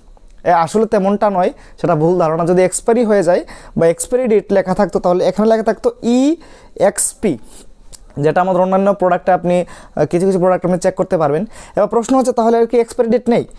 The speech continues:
হ্যাঁ, অবশ্যই আছে। আপনি দেখুন, এ, সেম তার একটু নিচে, এমএফজি ডেটের নিচে লেখা আছে, "Use before twenty-four months from এমএফডি।"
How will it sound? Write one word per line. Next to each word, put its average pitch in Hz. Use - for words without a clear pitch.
হ্যাঁ, 160
অবশ্যই 196
আছে। 185
আপনি 240
দেখুন, 190
এ, 190
সেম 247
তার 202
একটু 226
নিচে, 185
এমএফজি 202
ডেটের 185
নিচে 196
লেখা 165
আছে, 165
"Use 226
before 202
twenty-four 202
months 208
from 196
এমএফডি।" 170